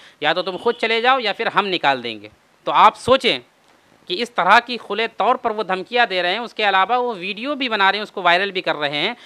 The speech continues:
तो मेरा ये सवाल प्रशासन से भी है और गवर्नमेंट से भी है, तो इस तरह की खुला गुंडागर्दी होने के बावजूद प्रशासन क्या कर रही है और गवर्नमेंट हमारी क्या कर रही है? मैं आपको बताऊं, क्या हिंदुस्तान का संविधान यहाँ नज़र नहीं आता है?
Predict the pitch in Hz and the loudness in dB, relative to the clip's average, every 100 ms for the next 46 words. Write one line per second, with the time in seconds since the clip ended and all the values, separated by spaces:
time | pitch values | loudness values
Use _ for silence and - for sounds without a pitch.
0 | - - 175 214 240 233 - 190 208 247 | -20 -10 -4 2 2 0 0 4 4 2
1 | 185 190 180 262 254 208 185 185 220 180 | -6 0 0 -2 -8 -8 -8 -2 -2 2
2 | 165 180 262 - 202 165 156 202 240 _ | 0 0 -6 -6 -6 -4 -4 -6 -8 _
3 | 170 190 220 - 175 202 254 240 - 208 | -6 -4 -4 -2 4 4 2 -4 -8 -6
4 | 233 262 208 208 233 196 185 240 185 190 | 2 2 0 0 2 2 -2 -4 -2 -4
5 | 226 220 180 175 175 190 - 185 190 180 | -4 -2 2 2 2 -4 -6 -2 2 0
6 | 240 - 240 220 160 151 165 175 220 180 | -2 0 0 0 -4 -4 -4 -2 -2 2
7 | 175 196 208 180 185 202 196 175 143 135 | 0 0 -8 -2 0 2 0 0 -4 -6
8 | 135 131 113 - - _ _ 139 190 220 | -6 -8 -10 -16 -20 _ _ 0 4 4
9 | - 214 208 233 247 214 196 180 - 196 | 2 -4 0 -2 0 -2 -2 -6 0 0
10 | 220 - 185 170 165 190 214 185 202 170 | 0 -4 -2 -4 2 2 2 0 0 0
11 | 208 170 196 220 214 220 233 | 0 -2 -2 -2 0 -2 -4